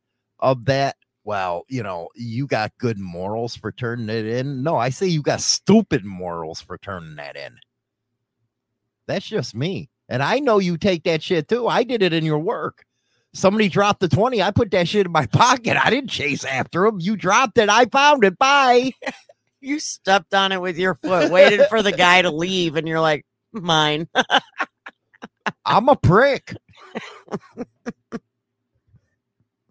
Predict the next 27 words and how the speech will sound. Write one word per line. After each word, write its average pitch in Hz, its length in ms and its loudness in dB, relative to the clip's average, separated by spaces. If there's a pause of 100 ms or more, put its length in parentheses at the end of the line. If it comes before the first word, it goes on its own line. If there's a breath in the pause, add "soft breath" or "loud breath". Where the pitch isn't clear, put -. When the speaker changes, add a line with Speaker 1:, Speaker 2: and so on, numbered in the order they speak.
(280)
Speaker 1:
I'm 156 240 2
a 285 60 6
prick, 226 340 2
and 175 120 4
you 285 140 6
actually 233 340 2
got 180 200 4
mad 262 320 2
at 247 160 2
me 151 220 -4
'cause 131 280 -4
of 120 60 -6
that. 80 280 -8 (160)
Speaker 2:
I - 120 -18
did. 104 320 -12 (120)
Speaker 1:
Why 214 260 6
did 269 100 -2
you 285 120 2
get 240 160 6
mad 285 320 2
at 196 180 4
me? 147 80 0
You 156 240 4
know 247 240 6
it's 170 220 2
me. 208 520 2 (180)
Speaker 2:
<clears throat> - 120 -18